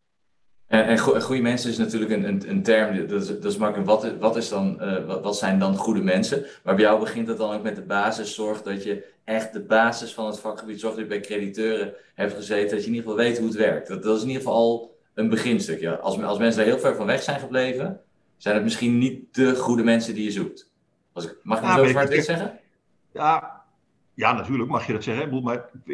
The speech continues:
Speaker 2: kijk, ik vind gewoon kennis, en zeker aan het begin van je carrière, is gewoon heel erg belangrijk wat dat betreft. Kijk, als je zo oud bent als ik, dan, ja, dan ga je steeds meer varen op je kompas, hè, ik bedoel, gewoon en ervaring en, en,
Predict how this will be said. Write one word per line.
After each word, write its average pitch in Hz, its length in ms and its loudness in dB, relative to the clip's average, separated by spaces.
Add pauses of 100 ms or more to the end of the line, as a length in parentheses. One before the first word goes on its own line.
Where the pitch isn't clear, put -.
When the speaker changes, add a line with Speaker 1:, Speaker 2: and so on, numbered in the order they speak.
(120)
Speaker 2:
kijk, 127 220 -2
ik - 140 -8
vind 175 180 0
gewoon 131 340 0 (380)
kennis, 160 360 0
en 131 120 -4
zeker 170 280 2
aan 127 80 -4
het 110 100 -2
begin 180 140 2
van 139 100 -2
je - 60 -2
carrière, 120 320 -4
is 175 120 -4
gewoon 151 180 -2
heel 170 100 0
erg 113 100 0
belangrijk 135 280 -2
wat - 100 -14
dat 104 80 -6
betreft. 98 200 -8
Kijk, - 400 -4 (200)
als 123 180 -6
je 127 200 0
zo 143 80 0
oud 147 160 2
bent 123 140 0
als 120 80 -4
ik, 180 200 -4
dan, 143 200 -2
ja, 123 200 -2
dan 123 240 0
ga 131 100 0
je 123 60 0
steeds 151 280 0
meer 131 320 0 (500)
varen 131 600 0
op - 100 -6
je 131 80 -6
kompas, 127 500 0
hè, 131 60 -8
ik 143 80 -6
bedoel, 127 120 -2
gewoon 117 220 -4
en 117 120 -4
ervaring 117 580 0
en, 110 200 -6
en, 107 260 -6